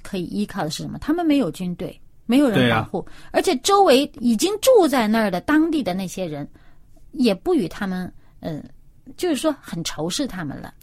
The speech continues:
Speaker 2: 对呀，我想那当地肯定啊，因为他们都走了，那肯定乌七八糟，其他地方人一看，“嘿，我来站住了。”
Speaker 1: 嗯。
Speaker 2: 你现在再回去的话，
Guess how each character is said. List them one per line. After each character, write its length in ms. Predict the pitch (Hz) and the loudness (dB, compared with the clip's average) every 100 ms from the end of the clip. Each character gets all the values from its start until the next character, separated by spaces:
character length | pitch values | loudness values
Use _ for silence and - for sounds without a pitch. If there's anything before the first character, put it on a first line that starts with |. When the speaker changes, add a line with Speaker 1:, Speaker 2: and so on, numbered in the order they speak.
| - | -2
Speaker 2:
对 160 | 131 | 2
呀， 240 | 117 107 - - - _ _ - - | 2 0 -8 -20 -20 _ _ -20 -2
我 120 | 123 | 2
想 220 | 151 113 | 2 2
那 120 | 117 127 | 0 0
当 240 | 131 135 | 0 2
地 140 | 139 | 2
肯 260 | 113 - 107 | -2 -6 -6
定 240 | 120 151 | -2 0
啊， 160 | 110 92 - - - _ - - - | 0 -2 -12 -20 -20 _ -20 -16 0
因 120 | 214 | 2
为 80 | 214 | 2
他 200 | - 214 | 2 4
们 120 | 208 | 4
都 160 | 170 175 | 6 4
走 240 | - 117 | 4 0
了， 140 | 107 123 | 2 2
那 140 | 151 | 0
肯 220 | 139 123 | 0 -4
定 320 | 120 151 120 123 | 2 4 4 0
乌 160 | - 160 | -2 0
七 160 | 165 160 | 2 0
八 220 | 147 143 | 2 4
糟， 160 | 147 | 4
其 200 | 139 - | 2 0
他 160 | 151 175 | 0 0
地 140 | 160 | 2
方 180 | 147 120 | 2 2
人 180 | 107 113 | 2 2
一 120 | 117 | 0
看 260 | 117 127 101 | -2 -2 -2
，“嘿， 260 | 110 151 - - _ | 0 -2 -4 -16 _
我 180 | - 87 | -8 -4
来 160 | 107 | -2
站 260 | 131 151 110 | 0 0 0
住 180 | 101 92 | -4 -8
了。” 140 | - - - | -10 -14 -12
Speaker 1:
嗯。 280 | 208 208 202 | -4 -2 0
Speaker 2:
你 120 | 139 | 2
现 260 | 165 - 208 | 2 2 4
在 120 | 175 | 4
再 200 | - 196 | 4 4
回 240 | 151 127 151 | 4 2 2
去 160 | 185 | 2
的 120 | 143 | 0
话， 280 | 120 143 104 | 4 4 2